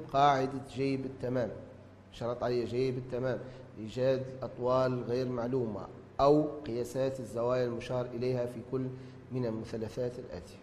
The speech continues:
يعني يبي طول ضلع أو قياس زاوية. هنا شنو يبي؟ هنا يبي زاوية. وهنا شنو يبي؟ مجهول. هنا شنو؟ واو ضلع.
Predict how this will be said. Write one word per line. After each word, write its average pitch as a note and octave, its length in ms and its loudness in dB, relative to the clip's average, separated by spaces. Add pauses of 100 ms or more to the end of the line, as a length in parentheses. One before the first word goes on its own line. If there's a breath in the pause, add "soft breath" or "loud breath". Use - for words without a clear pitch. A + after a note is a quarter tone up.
(140)
يعني A#2+ 280 -2
يبي C3 380 -4 (560)
طول C#3 180 4
ضلع C3 340 2 (100)
أو B2+ 120 4
قياس B2 360 -4
زاوية. F#2+ 240 -6 (540 loud breath)
هنا C#3 140 2
شنو C#3+ 200 0
يبي؟ C3 280 -2 (560)
هنا G#2+ 100 -4
يبي A2 180 -4
زاوية. G#2 360 -4 (1700)
وهنا C#3 240 4
شنو C3+ 200 0
يبي؟ C#3+ 340 0 (180)
مجهول. B2+ 320 0
هنا B2+ 160 0
شنو؟ C3 200 -4 (200)
واو A#2+ 260 4
ضلع. A2+ 260 -4